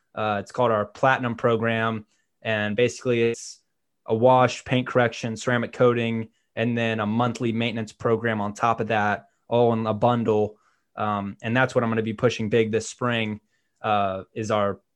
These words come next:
Platinum package. So with all that, that's why I think we can reach a hundred thousand by September fairly reasonably. Um,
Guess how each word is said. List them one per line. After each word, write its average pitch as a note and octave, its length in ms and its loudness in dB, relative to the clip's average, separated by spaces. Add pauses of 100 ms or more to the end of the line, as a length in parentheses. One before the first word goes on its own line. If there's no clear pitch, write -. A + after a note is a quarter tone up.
(180)
Platinum A#2+ 420 0
package. A2 640 0 (1400)
So C#3 200 6
with C#3 260 6
all C#3+ 160 6
that, B2 320 4
that's C3 220 2
why C3 200 4
I A#2 60 2
think B2+ 180 -4
we A2+ 80 -4
can A#2 160 -4
reach A2+ 180 -2
a A#2 60 -4
hundred A2+ 180 -2
thousand A2+ 300 0
by G#2+ 100 0
September A2 600 -2 (340)
fairly B2+ 360 4
reasonably. A2 720 0 (360)
Um, G#2 540 -2